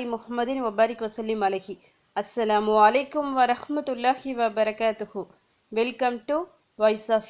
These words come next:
Iman. எல்லாரும் எப்படி இருக்கீங்க? நல்லா இருக்கீங்களா? அல்ஹம்துலில்லாஹ். அல்லாஹ் சுப்ஹானஹு வ தஆலா உங்களுக்கு நீண்ட ஆயுளையும் ஆரோக்கியத்தையும் வழங்க வேண்டும் என்று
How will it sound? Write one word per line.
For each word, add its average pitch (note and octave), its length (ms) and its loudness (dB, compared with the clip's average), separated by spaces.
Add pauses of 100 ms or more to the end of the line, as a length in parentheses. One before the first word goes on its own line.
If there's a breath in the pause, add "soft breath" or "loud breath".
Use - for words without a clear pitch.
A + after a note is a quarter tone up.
Iman. G3+ 320 -2 (340)
எல்லாரும் B3 360 4
எப்படி C4 180 -2
இருக்கீங்க? A#3+ 360 -4 (440)
நல்லா A3 240 4
இருக்கீங்களா? G#3 500 0 (360)
அல்ஹம்துலில்லாஹ். A3 880 0 (320)
அல்லாஹ் A3 340 4
சுப்ஹானஹு A3 420 2
வ G#3+ 60 -2
தஆலா A3 260 4
உங்களுக்கு G#3 380 -4
நீண்ட C4 400 0
ஆயுளையும் A#3 500 2 (120)
ஆரோக்கியத்தையும் B3 720 2
வழங்க A#3 280 2
வேண்டும் A3 360 -2
என்று G#3+ 240 -2